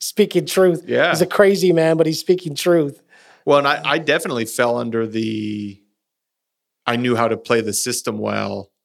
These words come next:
Speaker 1: Right.
Speaker 2: And so I, you know, I did, like you were, t-, th-, that idea of the endorphins,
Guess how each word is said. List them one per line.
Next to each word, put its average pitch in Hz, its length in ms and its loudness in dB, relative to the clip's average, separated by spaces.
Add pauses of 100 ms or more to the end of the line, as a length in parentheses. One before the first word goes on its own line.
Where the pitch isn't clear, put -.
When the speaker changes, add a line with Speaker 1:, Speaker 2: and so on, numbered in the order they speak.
(180)
Speaker 1:
Right. 127 440 0
Speaker 2:
And 110 180 -4
so 104 240 -2
I, 104 240 -2
you 120 120 -6
know, 101 120 -4
I 101 120 -4
did, 110 520 -2 (400)
like 120 260 0
you 131 80 -2
were, 117 80 0
t-, 117 280 -4
th-, 113 200 -10
that 110 300 0
idea 113 360 0
of 110 80 -4
the 113 160 -2
endorphins, 110 760 -2